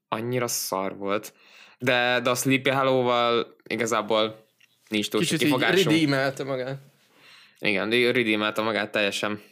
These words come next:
Speaker 2: Szóval fi-, fi-,
Speaker 1: Úgyhogy
Speaker 2: igazából
Speaker 1: várjuk
Speaker 2: őszintén
Speaker 1: már.
Speaker 2: szóval szerintem a konszenzus az az, hogy ez egy tök jó szám volt, és kíváncsian várjuk, hogy mi lesz a, az albummal, ami ugye a jövő hét utáni részben fogunk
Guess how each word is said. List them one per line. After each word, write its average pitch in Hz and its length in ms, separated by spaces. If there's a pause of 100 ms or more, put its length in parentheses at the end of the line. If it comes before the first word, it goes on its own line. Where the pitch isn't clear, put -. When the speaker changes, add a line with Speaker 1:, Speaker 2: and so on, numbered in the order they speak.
(880)
Speaker 2:
Szóval 440 280
fi-, - 140
fi-, - 100
Speaker 1:
Úgyhogy - 140
Speaker 2:
igazából 254 320
Speaker 1:
várjuk - 200
Speaker 2:
őszintén 226 300
Speaker 1:
már. 220 80
Speaker 2:
szóval 202 520 (120)
szerintem 196 480
a 165 100
konszenzus 196 680
az 170 100
az, 160 240
hogy 151 160
ez 147 100
egy 147 160
tök 151 240
jó 139 140
szám 160 300
volt, 151 200
és 135 160
kíváncsian 131 560
várjuk, 123 320
hogy 117 140
mi 123 100
lesz 117 300
a, 120 320 (400)
az 147 180
albummal, 185 680 (760)
ami 143 460
ugye 147 220
a - 100
jövő 156 260
hét 139 240
utáni 131 380
részben 131 680
fogunk 139 340